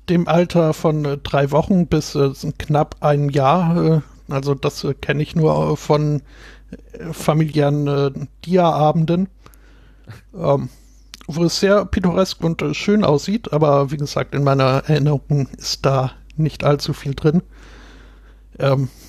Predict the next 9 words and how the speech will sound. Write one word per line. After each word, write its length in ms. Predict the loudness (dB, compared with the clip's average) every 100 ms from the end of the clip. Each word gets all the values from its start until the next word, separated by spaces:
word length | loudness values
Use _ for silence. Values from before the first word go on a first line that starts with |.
| -20 -20 -20 -14 -4
in 60 |
Algerien 540 | -2 -2 0 2 4 4
war 100 | 2
ich 100 | 2
dann 180 | 0 2
auf 180 | 0 2
einem 300 | 2 2 -2
deutschsprachigen 720 | 0 0 -2 -2 -2 0 -2
Kindergarten. 720 | -2 0 0 2 0 0 -2